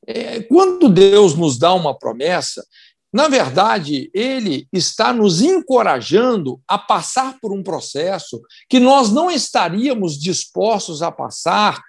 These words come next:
ou animados a passar se não fosse pela promessa. A questão maior não é o valor em si, né, ou o objeto da promessa,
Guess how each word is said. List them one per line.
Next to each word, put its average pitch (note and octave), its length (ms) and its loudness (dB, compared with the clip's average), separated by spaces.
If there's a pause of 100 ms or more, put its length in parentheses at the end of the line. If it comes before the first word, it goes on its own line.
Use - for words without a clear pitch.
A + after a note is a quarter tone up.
ou G3 200 6
animados G3+ 800 2
a D#3 80 -10
passar F3 600 -6 (160)
se D#4+ 160 -4
não E4 200 -2
fosse G#3 580 -6 (920)
pela F3+ 200 0
promessa. A#2 680 -8 (380)
A G#3+ 100 0
questão C#4+ 440 2
maior G#3+ 580 2
não A3+ 260 -4
é B3 300 -4
o A3 220 -6
valor A3+ 720 0
em E3 180 -6
si, G3+ 540 -8 (300)
né, F#3 260 2
ou G3 240 4
o A3+ 200 4
objeto G3 760 0
da D3 140 -8
promessa, C3+ 600 -10